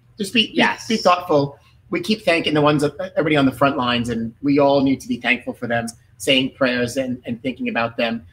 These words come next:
Speaker 1: And if you know any nurses, doctors, police, firemen, anybody working in, out, out in the, in the field, supermarkets,
Speaker 2: M T A, uh, subway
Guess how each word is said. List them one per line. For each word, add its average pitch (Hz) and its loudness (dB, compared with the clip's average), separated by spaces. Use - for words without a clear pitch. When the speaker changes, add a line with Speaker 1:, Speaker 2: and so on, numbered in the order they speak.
Speaker 1:
And 147 4
if 151 2
you 185 -2
know 175 4
any 165 2
nurses, 147 2
doctors, 131 0
police, 139 2
firemen, 131 2
anybody 175 0
working 139 2
in, 131 0
out, 135 -2
out 139 -2
in - -8
the, - -12
in 131 -4
the 123 -4
field, 135 0
supermarkets, 262 4
Speaker 2:
M 302 8
T 269 6
A, 247 6
uh, 147 2
subway 247 -2